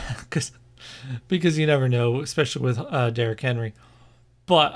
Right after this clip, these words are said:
of the available matchups I could see with the ownerships and everything, this was the, the best bet for one that could maybe come out looking really good. Otherwise,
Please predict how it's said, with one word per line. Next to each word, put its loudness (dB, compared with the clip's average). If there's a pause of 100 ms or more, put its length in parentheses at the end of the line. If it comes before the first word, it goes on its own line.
(120)
of 4
the 6
available 4
matchups 0
I 0
could -6
see -6
with -2
the -4
ownerships -2
and -4
everything, -4 (440)
this -2
was 0
the, 2
the -4
best -2
bet 0
for -2
one -2
that -8
could -6
maybe -2
come -6
out -4 (380)
looking -6
really -4
good. -10 (1120)
Otherwise, 4